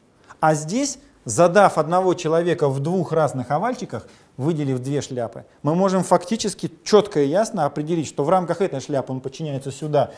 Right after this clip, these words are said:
и делает вот это, а в рамках этой шляпы он подчиняется сюда и делает вот это. Ясно и чётко. Шляпы мы можем менять между сотрудниками. Определив один раз шляпу,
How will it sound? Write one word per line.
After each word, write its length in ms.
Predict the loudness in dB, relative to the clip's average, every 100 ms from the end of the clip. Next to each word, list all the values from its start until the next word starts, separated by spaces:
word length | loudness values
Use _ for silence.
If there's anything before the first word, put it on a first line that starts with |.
| -10
и 80 | -6
делает 360 | 0 2 2 0
вот 180 | -2 0
это, 200 | 0 0
а 40 |
в 60 | 0
рамках 280 | -2 -4
этой 200 | -4 -4
шляпы 280 | -2 -2 -2
он 80 | -4
подчиняется 480 | -6 -6 -4 -4 -4
сюда 220 | -4 -4
и 60 | -4
делает 280 | -4 -4
вот 160 | -6 -10
это. 200 | -12 -14 -20 _ _ _ _ _
Ясно 340 | 0 0 0
и 80 | -10
чётко. 360 | -12 -14 -16 -20 _ -20 -20 _
Шляпы 480 | 0 8 10 10 6
мы 100 | 4
можем 300 | 4 2 2
менять 320 | 4 4 4
между 220 | 0 0
сотрудниками. 600 | -2 -2 -2 -2 -4 -2
Определив 580 | 0 0 0 0 0 0
один 300 | -2 -2 -2
раз 260 | -2 -2
шляпу, 380 | -4 -4 -2 -6